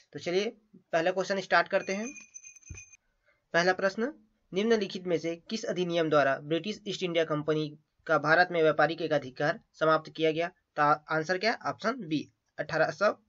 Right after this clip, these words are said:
तेरह का चार्टर एक्ट में। दूसरा प्रश्न, शिवाजी के अष्टप्रधान में निम्नलिखित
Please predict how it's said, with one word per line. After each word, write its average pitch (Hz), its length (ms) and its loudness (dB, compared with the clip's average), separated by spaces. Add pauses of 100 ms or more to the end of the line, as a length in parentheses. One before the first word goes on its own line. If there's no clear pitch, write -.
(140)
तेरह 165 220 4
का 277 200 -2
चार्टर 139 360 0
एक्ट 123 220 -4
में। 117 220 -12 (1800)
दूसरा 160 260 0
प्रश्न, 208 340 -2 (200)
शिवाजी 202 340 2
के 185 180 2
अष्टप्रधान 165 680 -2
में 156 220 -2
निम्नलिखित 180 540 -4